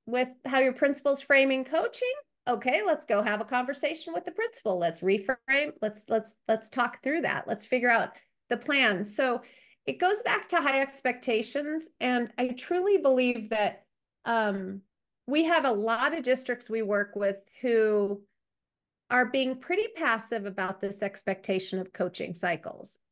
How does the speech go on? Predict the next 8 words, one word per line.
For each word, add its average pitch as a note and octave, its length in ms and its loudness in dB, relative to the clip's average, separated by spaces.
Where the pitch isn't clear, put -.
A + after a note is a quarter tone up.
And B3 160 4
I C4 100 6
think, F4 420 -2
I D#4+ 120 4
think D5 180 4
it's B4+ 180 2
dangerous, C4+ 800 0
honestly, G3 680 -4